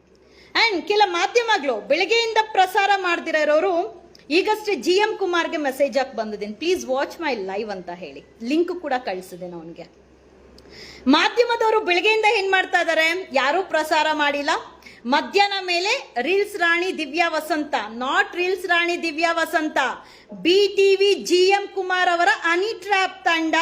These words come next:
ಪೊಲೀಸ್ ಅವರ ವಶದಲ್ಲಿದೆ. ಬೆಳಗ್ಗೆಯಿಂದ ಸಂಜೆವರೆಗೂ "ದರ್ಶನ್ ಆರೋಪಿ, ದರ್ಶನ್ ಅಪರಾಧಿ, ದರ್ಶನ್ಗೆ ಗಲ್ಲುಗಾಕಿ" ಅಂತ ಹೇಳಿ ಬಿಟ್ಟಿ ಪ್ರಚಾರ ಕೊಡ್ತಾ ಇದ್ದಂತ ಮಾಧ್ಯಮದವರೇ ಈಗ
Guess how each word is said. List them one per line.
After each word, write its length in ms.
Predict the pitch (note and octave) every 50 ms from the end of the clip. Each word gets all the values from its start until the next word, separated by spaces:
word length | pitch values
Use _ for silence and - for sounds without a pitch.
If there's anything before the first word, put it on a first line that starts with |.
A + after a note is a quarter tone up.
| F#4 A4+ - - - - - - - _ _
ಪೊಲೀಸ್ 500 | F#4 F#4+ G4 G4+ A#4 B4 C#5 - B4 G#4
ಅವರ 100 | G4 G4+ A#4 A#4+
ವಶದಲ್ಲಿದೆ. 840 | G4 F4+ E4+ - G4+ F#4 F#4 F4 D4+ C#4+ G#3+ G#3 F#3+ - - - _ _ _ _ - - _ -
ಬೆಳಗ್ಗೆಯಿಂದ 600 | G#3 E4 F4+ F#4+ G4+ F#4+ A4 A#4 A#4 A#4 A4+ A4+ A4+ A4 - -
ಸಂಜೆವರೆಗೂ 640 | G4 F4 F4+ F#4 F4+ A#4 G#4+ G#4+ G4+ G4 - G#4 G#4
"ದರ್ಶನ್ 500 | C4+ D#4+ E4 E4+ E4+ - - A4 G#4+ G#4+ -
ಆರೋಪಿ, 600 | D#4 D#4 E4 F#4 G4 G4+ G4 G4 G4 G4+ A4 G#4+
ದರ್ಶನ್ 340 | E4+ E4+ E4 E4+ G4+ G4+ F#4+ E4 E4
ಅಪರಾಧಿ, 560 | E4+ - G4 G4+ G4+ F#4+ F#4 D#4+ A4 A#4 -
ದರ್ಶನ್ಗೆ 460 | F#4+ F4 F4 - G#4 F#4+ F4+ E4+ E4+
ಗಲ್ಲುಗಾಕಿ" 600 | C#4 - D#4 F4 F#4 G#4 G#4+ G#4+ G4+ F#4+ G4 F4+ F4+
ಅಂತ 180 | F4 E4 D#4+ E4+
ಹೇಳಿ 640 | D4+ D4 C4 B3+ B3+ C#4 F4+ A#4 A4+ - - - -
ಬಿಟ್ಟಿ 500 | G#3 F3+ E4 F#4+ F#4 F4+ F#4 A#4+ B4+ B4+
ಪ್ರಚಾರ 420 | B4 A4 G#4 - G#4+ A#4 G#4 G4 F#4+ F#4+
ಕೊಡ್ತಾ 440 | F#4+ F#4+ F#4 F4 - - F#4+ F4+ F4
ಇದ್ದಂತ 280 | - F4 E4+ E4+ - E4
ಮಾಧ್ಯಮದವರೇ 1200 | D#4 C#4 C#4 C#4 E4 F4 D#4 G#4 G4+ G4+ G4 F#4 E4+ D#4 C#4+ C4 B3 B3+ E4 G#4+ B4 B4 - - - - - _ -
ಈಗ 320 | A#3+ D#4 G4+ B4+ C#5+ -